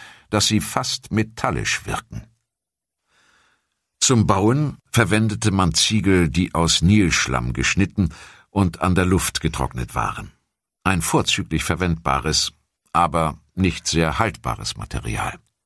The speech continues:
Die gewöhnlichen Hütten werden nicht viel anders ausgesehen haben als die noch heute von den Verlachen bewohnten.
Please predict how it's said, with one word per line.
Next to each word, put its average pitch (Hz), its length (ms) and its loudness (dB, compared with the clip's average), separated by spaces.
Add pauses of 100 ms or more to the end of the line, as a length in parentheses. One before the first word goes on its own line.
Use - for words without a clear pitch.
(880)
Die 123 80 4
gewöhnlichen 135 640 4
Hütten 127 360 0
werden 104 240 4
nicht 110 220 0
viel 101 140 -2
anders 90 280 0
ausgesehen 69 580 -2
haben 73 340 0
als - 240 -4
die 82 120 0
noch 80 220 2
heute 82 340 2
von 71 220 -4
den 67 180 -2
Verlachen 67 460 -4
bewohnten. - 680 -8